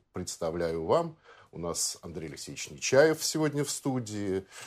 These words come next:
э, экономист, э, человек легендарный, в прошлом,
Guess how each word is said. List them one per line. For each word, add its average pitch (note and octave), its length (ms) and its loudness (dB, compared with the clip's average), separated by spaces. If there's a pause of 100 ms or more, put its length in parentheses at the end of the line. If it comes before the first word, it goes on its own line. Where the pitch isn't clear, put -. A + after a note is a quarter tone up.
(240)
э, D2 300 -2
экономист, G2+ 920 2
э, E2 260 0
человек G2 380 0
легендарный, F#2+ 1300 8 (300)
в - 80 -20
прошлом, G#2+ 800 6